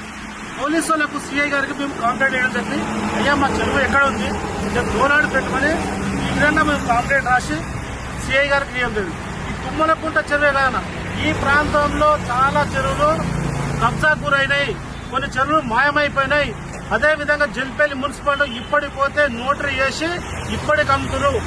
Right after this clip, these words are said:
ఇక్కడ ఉన్న ఎమ్మెల్యే గారికి కనిపిస్తలేదా? మరి ఇక్కడ ఉన్న అధికారులకు కనిపిస్తలేదా? ఒక్కసారి మనం ఆలోచించాలి. అదేవిధంగా మేము ఇంకో విధంగా చెప్తున్నాం ఏంటంటే, రెండు వేల రెండులోనే, రెండు వేల రెండులోనే ఇరిగేషన్ ఆఫీస్కి పోయి ఇచ్చారు.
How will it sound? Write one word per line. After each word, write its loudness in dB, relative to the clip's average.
ఇక్కడ 2
ఉన్న 2
ఎమ్మెల్యే 0
గారికి 0
కనిపిస్తలేదా? 2
మరి -4
ఇక్కడ -2
ఉన్న 0
అధికారులకు 2
కనిపిస్తలేదా? 2
ఒక్కసారి -4
మనం -6
ఆలోచించాలి. 0
అదేవిధంగా 2
మేము -2
ఇంకో -2
విధంగా -2
చెప్తున్నాం -2
ఏంటంటే, -2
రెండు 0
వేల 4
రెండులోనే, 0
రెండు 0
వేల 4
రెండులోనే 0
ఇరిగేషన్ 0
ఆఫీస్కి 0
పోయి -4
ఇచ్చారు. -6